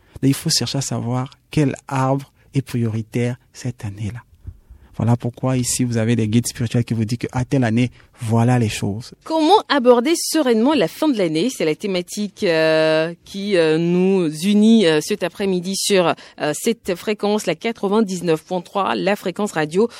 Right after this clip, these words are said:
Speaker 2: euh, de, euh, Peace F M, qui émet depuis la commune d'Abomey-Calavi, plus précisément dans l'arrondissement de Godomain. Notre invité, c'est Godwin de Dalouve, euh, coach de vie, guide spirituel. Avec lui, nous essayons de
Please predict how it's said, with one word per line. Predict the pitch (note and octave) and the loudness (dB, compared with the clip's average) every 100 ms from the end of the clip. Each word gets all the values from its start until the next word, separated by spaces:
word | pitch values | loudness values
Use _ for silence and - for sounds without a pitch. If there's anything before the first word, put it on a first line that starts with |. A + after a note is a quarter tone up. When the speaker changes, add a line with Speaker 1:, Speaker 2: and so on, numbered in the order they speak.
| - | -8
Speaker 2:
euh, | E3+ | -6
de, | E3 F#3+ A#3+ - | -2 2 2 0
euh, | |
Peace | E3 - C4 G#3+ | -4 -6 -4 -4
F | E3 E3 | -4 -4
M, | F3 | -4
qui | - F3+ D#3 | -4 -2 0
émet | D#3 F3 F3+ | 0 0 0
depuis | D#3 - F#3 | -4 -2 -2
la | |
commune | D3 F3 F#3 | 0 0 0
d'Abomey-Calavi, | F3 D#3+ D#3+ D#3 F3+ F3+ F3 A#3+ | 0 0 0 -2 0 0 0 -2
plus | G3+ | -6
précisément | F3+ - C4 - E3+ E3+ A3+ - - | -12 -6 -6 -6 -4 0 0 -2 -10
dans | - G#3+ C4 | 2 2 2
l'arrondissement | D#3+ F#3 G#3 F3+ E3+ E3 G3 G3 | 2 0 2 2 0 -2 -2 0
de | E3 | -2
Godomain. | D3 E3+ D3+ C#3 | -2 -4 -2 -2
Notre | C3+ B3 - | 0 -2 2
invité, | C#4+ A3+ G#3 A3 | 2 2 0 -4
c'est | G3+ E3+ | -2 0
Godwin | F#3 F3+ F#3 E3+ - | 0 0 0 0 0
de | D#3 D3+ | -2 -2
Dalouve, | C#3+ C#3+ E3 C#4 B3 D3 - - | 0 0 2 2 4 0 0 -8
euh, | C#3+ C#3+ - | -4 -4 -4
coach | E3+ F3+ | -8 -4
de | E3+ | -2
vie, | F3 F#3 A3 F#3+ | -2 0 0 0
guide | D3+ D3+ C#3+ | -4 -6 -6
spirituel. | - G3+ F#3+ G#3+ F#3+ B3 - - - - | -4 -4 -2 -4 -2 -4 -6 -14 -12 -4
Avec | A3 B3+ C4+ | -2 -2 -4
lui, | A#3+ C4+ G#4+ F#4 | -2 0 2 4
nous | A#3 B3+ G4 G4+ F#4+ D#4 G#3+ | 6 6 6 4 2 0 2
essayons | B3+ - B3+ B3+ F4 G4 F#4+ D#4 | -2 0 0 0 0 0 0 -2
de | G#3+ G3 F#3+ F#3+ C4 C4 | -4 -6 -8 -2 0 0